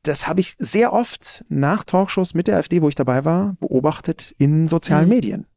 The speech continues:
Speaker 2: Ich würd gerne mit dir über eine Facette sprechen, die wir, die mir gerade auffällt, die natürlich deutlich, äh, kleiner ist, wenn's um Plattformbieten geht, aber einfach, weil ich das jedes Mal, wenn du zu Talkshows eingeladen w-,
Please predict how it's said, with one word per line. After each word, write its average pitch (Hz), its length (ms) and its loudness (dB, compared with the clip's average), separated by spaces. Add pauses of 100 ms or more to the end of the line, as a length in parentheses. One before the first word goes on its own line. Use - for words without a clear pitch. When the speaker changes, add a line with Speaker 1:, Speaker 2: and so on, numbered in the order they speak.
(220)
Speaker 2:
Ich - 120 -8
würd 233 140 -6
gerne 269 160 0
mit 214 100 -2
dir 220 100 0
über 208 140 -2
eine 190 140 0
Facette 202 380 -4
sprechen, 190 260 -2
die 170 100 -6
wir, 180 200 2
die 170 300 0
mir 185 160 2
gerade 165 320 -2
auffällt, 170 260 -2
die 160 60 -4
natürlich 160 320 -2
deutlich, 165 680 -4
äh, 151 280 0
kleiner 175 640 -2
ist, 202 280 -2
wenn's 165 220 -2
um 151 140 -6
Plattformbieten 185 720 -2
geht, 185 240 -2
aber 170 220 0
einfach, 190 280 -4
weil 175 100 0
ich 160 120 -4
das 170 180 -6
jedes 240 400 -2
Mal, 196 200 -2
wenn 175 120 0
du 165 100 -2
zu - 140 -14
Talkshows 185 380 -6
eingeladen 175 680 -2
w-, - 300 -14